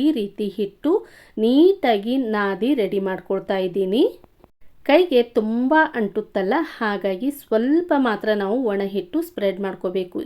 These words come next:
ಜಾಸ್ತಿ ಹಾಕಬಾರ್ದು, ಗಟ್ಟಿ ಆಗಬಾರ್ದು ನಮಗೆ ಹಿಟ್ಟು. ಇದೇ ರೀತಿ ಸ್ಮೂತಾಗಿ ಇರಬೇಕು.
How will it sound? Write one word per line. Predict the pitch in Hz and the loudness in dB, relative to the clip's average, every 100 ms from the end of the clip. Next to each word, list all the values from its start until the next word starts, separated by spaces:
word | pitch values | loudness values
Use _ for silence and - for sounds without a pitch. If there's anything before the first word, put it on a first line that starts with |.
| 196 | -4
ಜಾಸ್ತಿ | 196 190 - - 302 | -4 -4 -8 -2 -2
ಹಾಕಬಾರ್ದು, | 302 190 - 190 190 180 254 480 - - - - | -2 -8 -6 -6 -6 0 2 0 -4 -20 -18 -8
ಗಟ್ಟಿ | 196 277 - - 240 233 | 2 2 2 -4 0 2
ಆಗಬಾರ್ದು | 208 190 196 196 196 | 0 -2 -4 -2 -2
ನಮಗೆ | 190 190 180 196 190 | -2 -2 -2 -4 -2
ಹಿಟ್ಟು. | 196 185 254 285 208 202 | -4 -4 -4 -4 -4 -2
ಇದೇ | 233 262 | 2 2
ರೀತಿ | 294 214 - 277 277 | 2 -4 -4 -6 -6
ಸ್ಮೂತಾಗಿ | - 208 226 302 269 190 226 302 214 | -8 -4 -2 0 -2 -2 -4 -2 -2
ಇರಬೇಕು. | 185 185 190 - | -2 -4 -4 -2